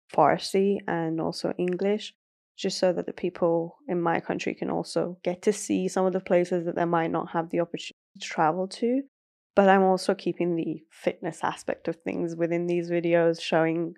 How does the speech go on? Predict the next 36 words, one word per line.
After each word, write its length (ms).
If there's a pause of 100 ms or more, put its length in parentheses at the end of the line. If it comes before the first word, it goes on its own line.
(120)
you 100
know, 220 (500)
what 200
it's 180
like 280
to 280 (520)
be 120
on 160
the 80
road 380 (160)
<laughs> 140
as 180
a 60
bodybuilder. 720 (380)
So 120
that's 220
the 100
YouTube 460
channel. 540
And, 540 (560)
uh, 140
for 200
now, 380
these 220
are 80
my 160
main 320
focus 600 (140)
for 480
the, 320 (140)
the 80
year 260
coming 400
up. 340
So, 680
yeah. 300